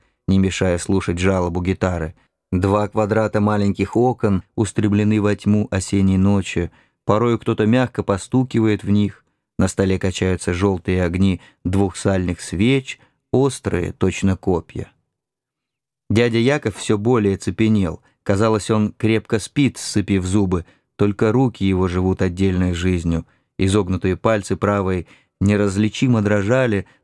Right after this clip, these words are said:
над темным голосником. Точно птица порхала и билась. Пальцы левой с неуловимой быстротой бегали по грифу. Выпивши, он почти всегда пел сквозь зубы голосом, неприятно свистящим,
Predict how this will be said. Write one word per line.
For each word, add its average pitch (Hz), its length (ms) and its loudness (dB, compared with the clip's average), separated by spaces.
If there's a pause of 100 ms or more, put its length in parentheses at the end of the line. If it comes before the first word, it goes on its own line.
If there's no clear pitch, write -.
над 98 200 2
темным 98 360 2
голосником. 98 840 0 (500)
Точно 95 360 -2
птица 131 420 -2
порхала 101 520 0
и 95 120 2
билась. 87 480 -2 (320)
Пальцы 90 400 -2
левой 98 500 0 (360)
с - 100 -12
неуловимой 98 640 2
быстротой 101 640 0
бегали 87 420 0
по 90 180 -4
грифу. 85 540 -6 (1120)
Выпивши, 143 760 0 (100)
он 127 220 0
почти - 360 -2
всегда 107 440 0
пел 120 280 0
сквозь 101 360 0
зубы 107 400 0
голосом, 98 640 0 (380)
неприятно 135 520 2
свистящим, 101 840 -4